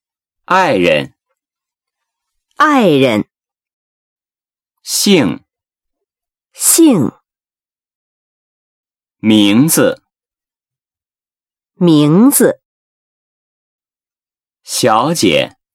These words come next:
Speaker 2: 小姐。
Speaker 1: 先生。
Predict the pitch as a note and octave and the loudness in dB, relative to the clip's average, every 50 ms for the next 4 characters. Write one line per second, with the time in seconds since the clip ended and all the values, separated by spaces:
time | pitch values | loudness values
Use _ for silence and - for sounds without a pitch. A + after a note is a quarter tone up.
0 | _ _ _ _ _ _ _ _ _ _ _ _ _ _ _ _ _ _ _ _ | _ _ _ _ _ _ _ _ _ _ _ _ _ _ _ _ _ _ _ _
1 | _ - - - - G#3 F3 E3 D#3+ E3+ A3 C#4 C#4 - G3 C#3+ G#2 - - _ | _ -14 -8 -4 -2 0 0 2 2 0 0 -2 -2 -2 -2 -2 -2 -2 -6 _
2 | _ _ _ _ _ _ _ _ _ _ _ _ _ _ _ _ _ _ _ _ | _ _ _ _ _ _ _ _ _ _ _ _ _ _ _ _ _ _ _ _
3 | _ _ _ _ _ _ _ _ _ _ _ _ _ _ _ _ _ - - - | _ _ _ _ _ _ _ _ _ _ _ _ _ _ _ _ _ -12 -6 -2
4 | F3 F3 F3+ F3+ F3+ E3+ D3+ - A2+ E2+ C#2 - - | 0 0 0 0 0 -2 -2 -2 -4 -4 -4 -8 -12